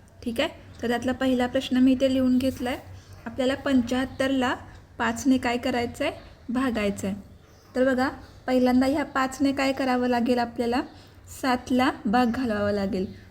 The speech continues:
दशक स्थानची संख्या पहिला भागणार आहे आपण. मग पाच एक्के पाच, म्हणजे एकचा भाग जातो इथे, बरोबर?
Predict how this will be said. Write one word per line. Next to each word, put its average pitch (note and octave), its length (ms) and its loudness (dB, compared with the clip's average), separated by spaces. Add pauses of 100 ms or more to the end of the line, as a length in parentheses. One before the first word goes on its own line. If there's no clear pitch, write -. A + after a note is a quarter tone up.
(140)
दशक A3+ 300 -4
स्थानची A#3 380 -2
संख्या A#3 400 -2 (380)
पहिला B3 260 4
भागणार A3+ 440 0
आहे G3 80 -2
आपण. G3 260 -8 (380)
मग A3+ 200 -4
पाच A#3+ 380 0
एक्के C#4 240 -2
पाच, A#3 480 -4
म्हणजे A3 320 0
एकचा B3+ 340 4
भाग B3 320 -2
जातो G#3 280 -2
इथे, G3 280 0 (180)
बरोबर? A3 320 0